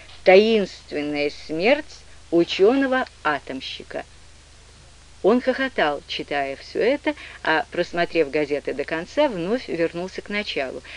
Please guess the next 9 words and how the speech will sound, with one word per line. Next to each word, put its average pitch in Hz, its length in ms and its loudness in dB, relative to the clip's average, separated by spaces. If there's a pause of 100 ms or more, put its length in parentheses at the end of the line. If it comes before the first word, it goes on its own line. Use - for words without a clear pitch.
(120)
Потом 269 320 2
он 226 60 0
поднял 165 400 4
голову 180 480 2
и 254 380 0 (100)
пронзительно 220 800 2
взглянул 180 500 -2
на 208 60 -4
меня. 175 340 -4